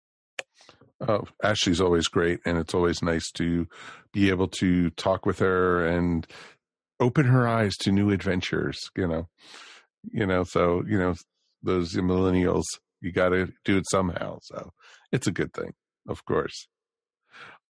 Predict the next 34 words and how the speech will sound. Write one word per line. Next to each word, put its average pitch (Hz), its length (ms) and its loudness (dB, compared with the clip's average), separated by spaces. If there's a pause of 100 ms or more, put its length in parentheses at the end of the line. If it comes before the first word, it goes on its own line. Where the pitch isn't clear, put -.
Of 143 200 0
course, 202 400 4
I'm 147 160 4
gonna 160 180 6
do 131 440 6
a 107 60 0
quick - 280 -4
shout 110 380 0
out. 104 260 2 (480)
Pretty 277 260 2
major 135 420 4
loss 90 340 2 (100)
we 90 140 0
had 78 280 2
today. 76 500 0 (440)
Um, 95 460 0 (120)
we 117 180 2
lost 117 400 0
James 101 440 -2
Lipton 123 500 0
today. 139 540 0 (720)
Um, 90 380 2
for 95 460 2
those 101 300 2
who 104 120 0
don't 98 320 0
know, 98 440 0 (460)
James 110 580 0
Lis-, 98 380 -2
Lipton 104 320 -2
for 92 180 -6
many, 90 500 2
many 87 280 0
years 82 340 -2